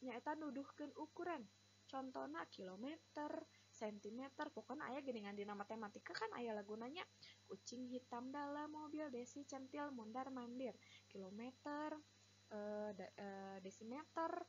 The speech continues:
milimeter, sentimeter, jeung sajabana teh eta ukuran-ukuran eta teh disebutna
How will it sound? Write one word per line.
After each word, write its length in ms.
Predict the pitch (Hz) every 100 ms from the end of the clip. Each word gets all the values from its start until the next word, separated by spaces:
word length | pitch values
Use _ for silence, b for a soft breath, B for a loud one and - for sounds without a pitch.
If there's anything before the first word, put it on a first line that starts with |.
| B B B B - 208
milimeter, 560 | 208 214 240 330 - 339
sentimeter, 720 | - 240 240 277 302 320 320 320 - - -
jeung 160 | 247
sajabana 560 | 254 247 233 202 220 220
teh 160 | - -
eta 160 | -
ukuran-ukuran 720 | 285 - 240 226 208 233 220 208
eta 220 | - 208
teh 180 | 403 523 - - - - - - - - - B B B -
disebutna 400 | 233 240 233